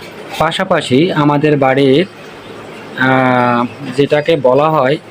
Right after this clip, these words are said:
একেবারে, আহ, সারাক্ষণ হাসি খুশি উজ্জ্বল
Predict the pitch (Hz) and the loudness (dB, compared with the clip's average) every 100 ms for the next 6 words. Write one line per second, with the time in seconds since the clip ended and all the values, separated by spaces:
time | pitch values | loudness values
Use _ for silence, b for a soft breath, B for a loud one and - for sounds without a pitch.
0 | - - - - 127 143 147 135 135 165 | -20 -18 -16 -4 0 2 2 4 2 0
1 | - - - - - 123 127 123 - 147 | -6 -18 -20 -18 -6 -2 0 0 0 0
2 | 151 - - 143 143 135 139 156 151 147 | -2 -4 0 2 2 2 0 0 0 2
3 | 147 127 147 | 0 2 0